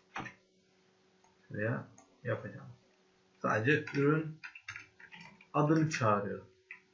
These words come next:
Adı. Ama siz markayı,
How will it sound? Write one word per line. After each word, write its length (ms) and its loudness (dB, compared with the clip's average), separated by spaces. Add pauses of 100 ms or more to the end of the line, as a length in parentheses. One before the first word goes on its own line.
(720)
Adı. 380 2 (4000)
Ama 240 10
siz 260 2
markayı, 760 10